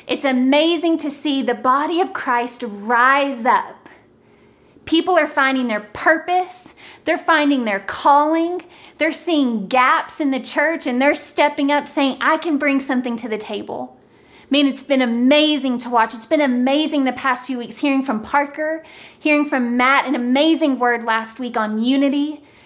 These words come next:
If you haven't been able to tune in, I wanna encourage you to go back to our YouTube channels. You have time, you can do that. And I wanna encourage you to go back and listen to some of those and catch up, because it's been an amazing journey.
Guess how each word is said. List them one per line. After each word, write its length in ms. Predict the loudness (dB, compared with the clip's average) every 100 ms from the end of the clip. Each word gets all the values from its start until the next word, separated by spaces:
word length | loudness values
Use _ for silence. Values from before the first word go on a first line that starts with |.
| -10
If 180 | -8 -2
you 140 | -2
haven't 460 | -2 0 2 2 -2
been 120 | -4
able 220 | -2 -2
to 100 | -2
tune 360 | -4 -2 -2 0
in, 160 | 0 -2
I 80 |
wanna 140 | -2 -4
encourage 380 | -4 -4 -4 -4
you 80 |
to 60 | -4
go 220 | 0 0
back 400 | 2 0 -2 -10
to 100 | -6
our 100 | -4
YouTube 400 | -4 -6 -6 -8
channels. 520 | -6 -8 -8 -10 -12 -16 -20 -6
You 140 | 0 2
have 180 | 2
time, 460 | -2 -2 0 2 0
you 100 | 0
can 220 | -2 -4
do 220 | -2 0
that. 380 | 2 2 0 -2 -8 -20 -12
And 100 | -2
I 60 | 0
wanna 160 | 0 0
encourage 340 | -2 -4 -2
you 80 | -2
to 80 | 0
go 180 | 2
back 320 | 4 4 2 -2
and 220 | -6 -2
listen 420 | -2 0 -4 -6
to 140 | -6
some 240 | -6 -4 -4
of 80 | -4
those 340 | -6 -6 -8
and 180 | -6 -8
catch 360 | -6 -6 -2
up, 220 | -2 -4 -6
because 260 | -10 -8
it's 160 | -8 -8
been 280 | -4 -4 -6 -12 -8
an 80 | -6
amazing 640 | -4 -2 0 0 -2 -4
journey. 500 | -6 -8 -10 -14 -16